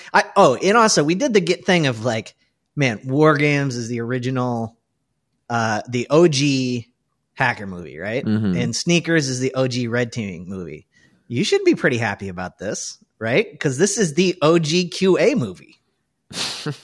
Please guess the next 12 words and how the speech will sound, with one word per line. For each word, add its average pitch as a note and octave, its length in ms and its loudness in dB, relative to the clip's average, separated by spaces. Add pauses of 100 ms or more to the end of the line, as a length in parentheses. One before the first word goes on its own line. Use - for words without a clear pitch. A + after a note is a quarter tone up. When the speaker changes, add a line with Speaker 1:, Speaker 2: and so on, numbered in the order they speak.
(960)
Speaker 1:
Right? C#3+ 320 4
That's G3 220 4
her A3 140 6
skill C4 340 4
set. A#2+ 300 0
She E3 200 0
is E3+ 140 2
a, E3 420 6
like, D3+ 200 0
a C#3+ 80 0
Q, E3+ 420 2
a, D#3 60 6